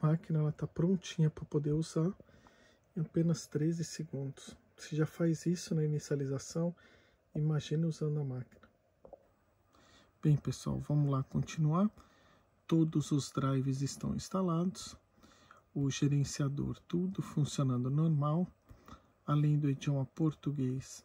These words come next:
tem mais três idiomas instalados, pra troca imediata, espanhol, inglês e japonês. Aqui é um resumo dos hardwares da máquina. Tem câmera embutida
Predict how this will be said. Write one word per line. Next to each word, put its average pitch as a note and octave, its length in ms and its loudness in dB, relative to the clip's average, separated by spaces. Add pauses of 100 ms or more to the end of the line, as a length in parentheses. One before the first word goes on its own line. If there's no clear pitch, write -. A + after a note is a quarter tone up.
(140)
tem D3 120 2
mais C3+ 420 2
três E3 360 2
idiomas C#3 400 2
instalados, F#3 580 2
pra C#3 160 0
troca - 400 -2
imediata, E3 640 2
espanhol, C#3 720 2
inglês C3+ 640 0
e D3 80 -2
japonês. F3+ 800 2 (720)
Aqui D#3+ 500 0 (120)
é D#3 100 0
um D3 100 4
resumo C#3 800 2 (260)
dos C#3 280 -2
hardwares C3+ 580 0
da F#3+ 120 0
máquina. G3+ 580 6 (2500)
Tem E3 200 4
câmera D3 400 4
embutida C#3 720 0